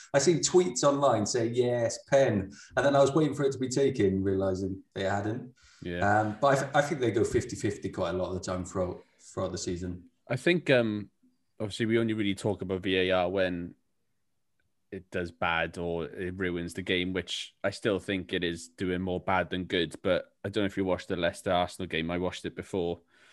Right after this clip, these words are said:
Speaker 2: Man U Chelsea yesterday, and I think every decision they made was bang on.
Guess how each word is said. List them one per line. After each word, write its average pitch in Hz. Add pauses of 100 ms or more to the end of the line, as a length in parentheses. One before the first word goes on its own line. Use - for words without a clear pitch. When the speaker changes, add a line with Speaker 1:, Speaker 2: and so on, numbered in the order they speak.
(400)
Speaker 2:
Man 101
U 92
Chelsea 98
yesterday, 98
and 90
I 92
think 104
every 95
decision 90
they 87
made 87
was 85
bang 90
on. 95